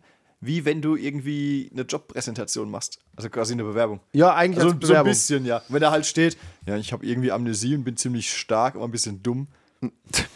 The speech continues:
Speaker 2: Tatsächlich als kleiner
Speaker 1: Wenn er halt sagt, „I am the mighty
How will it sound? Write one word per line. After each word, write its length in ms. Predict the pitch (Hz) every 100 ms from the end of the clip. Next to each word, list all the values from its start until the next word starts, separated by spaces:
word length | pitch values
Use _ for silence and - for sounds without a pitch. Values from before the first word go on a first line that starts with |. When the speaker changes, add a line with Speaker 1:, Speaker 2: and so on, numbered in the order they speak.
| -
Speaker 2:
Tatsächlich 520 | 160 185 220 220 -
als 220 | 160 156
kleiner 200 | 175 170
Speaker 1:
Wenn 60 | 170
er 40 | 185
halt 120 | 180
sagt, 240 | 202 196 - _ -
„I 120 | 131
am 140 | 151 156
the 80 |
mighty 840 | 160 160 175 180 185 185 175 170